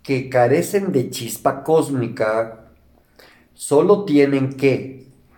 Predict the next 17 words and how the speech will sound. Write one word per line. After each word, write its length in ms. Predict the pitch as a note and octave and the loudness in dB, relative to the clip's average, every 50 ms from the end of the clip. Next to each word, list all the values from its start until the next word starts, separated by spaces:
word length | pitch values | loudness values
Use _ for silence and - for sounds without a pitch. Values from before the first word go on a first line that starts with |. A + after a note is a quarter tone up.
| _ _ - | _ _ 0
el 380 | C#3+ C#3 C3+ C3 B2 B2 C3 | 2 4 4 2 0 -4 -2
telar 640 | C3 B2 A2 G#2 G#2 G#2+ A#2 B2 C3+ D#3 F3+ F#3 - | 0 0 0 2 2 2 2 4 4 2 0 0 -2
que 160 | - G3 F#3+ | 0 0 0
manipula 760 | F3+ D3 B2+ A#2+ A#2 A2+ A2 G#2 - - B2 A#2+ B2 C3 D#3 | 2 0 0 0 -2 -4 -6 -8 -8 -6 -2 0 0 2 0
su 200 | D3+ - B2+ A#2+ | 0 -2 -4 -8
forma 480 | - - G#2+ G#2 G#2 G#2 G2+ A#2 A#2 A2+ | -6 -2 0 0 0 0 0 -4 -6 -6
física, 800 | - - - C#3 C3+ B2 - - - - - - F#2+ F#2 - - - _ _ _ _ _ _ _ _ _ _ _ _ _ _ _ _ _ _ _ _ _ _ _ _ _ | -8 -8 -6 -4 -4 -4 -6 -8 -10 -10 -8 -8 -8 -8 -10 -16 -20 _ _ _ _ _ _ _ _ _ _ _ _ _ _ _ _ _ _ _ _ _ _ _ _ _
genética 1040 | - - - A2 G#2+ A2 A2+ A2+ - - - F2 - - C#3 D#3 E3+ - - - _ _ _ _ - | -12 -8 -6 -6 -6 -4 -4 -4 -4 -4 -8 -10 -6 -4 -4 -4 -4 -6 -14 -20 _ _ _ _ -16
de 220 | A2+ G#2+ G2 G2 F#2 | -10 -6 -6 -6 -6
su 200 | - G2 F2+ F2 | -6 -10 -10 -6
raza. 540 | - B2 D3 E3 D3+ - - F2+ - - - _ _ _ _ _ _ _ _ _ _ _ _ _ _ _ _ | -2 -2 -2 -2 -2 -6 -12 -14 -16 -18 -20 _ _ _ _ _ _ _ _ _ _ _ _ _ _ _ _
Pero 300 | - D3+ C#3+ C#3+ C3+ B2+ | 2 4 4 4 2 0
sin 400 | C3 - - C#3 B2+ B2 A#2+ A#2+ | 0 -4 -4 -4 -2 -2 -2 0
dudarlo, 800 | B2 A#2+ A#2+ B2 B2 B2 B2 B2+ C#3 D#3+ F#3 F#3+ - - - - - - _ _ _ _ _ _ _ _ _ _ - | 0 2 4 6 6 6 6 4 2 -2 -2 -4 -6 -12 -16 -20 -20 -20 _ _ _ _ _ _ _ _ _ _ 0
todos 600 | B2 A#2 B2 C#3+ F3 F3+ G#3 G#3 G3 - - - | 2 4 6 6 6 4 4 2 0 0 -6 -6
ellos, 640 | - C#3 B2 A#2+ A#2 - F#2+ - - - - - _ _ _ _ _ _ _ _ _ _ _ _ _ - | -2 0 0 0 0 -2 -6 -10 -10 -12 -18 -20 _ _ _ _ _ _ _ _ _ _ _ _ _ -14
así 760 | - G#2+ G2+ G#2 - - B2+ C3+ C3 C3 - - - - | -12 -12 -10 -10 -10 -8 -6 -6 -6 -6 -8 -12 -16 -18